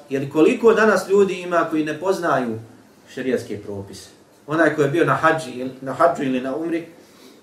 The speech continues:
vidi koliko muslimana danas ne zna osnovne stvari o svojoj vjeri. Stotine hiljada, milioni,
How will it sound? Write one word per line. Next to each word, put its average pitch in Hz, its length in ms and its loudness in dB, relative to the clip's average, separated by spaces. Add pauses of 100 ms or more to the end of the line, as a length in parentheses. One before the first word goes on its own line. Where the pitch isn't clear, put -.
(460)
vidi 208 440 -4
koliko 202 500 2
muslimana 170 640 2
danas 180 440 -2 (200)
ne 180 140 -2
zna 156 220 -4
osnovne 151 380 -6
stvari 127 380 -2 (540)
o - 40 -20
svojoj 107 260 -8
vjeri. 92 200 -12 (3000)
Stotine 208 580 2
hiljada, 160 600 2
milioni, 156 500 2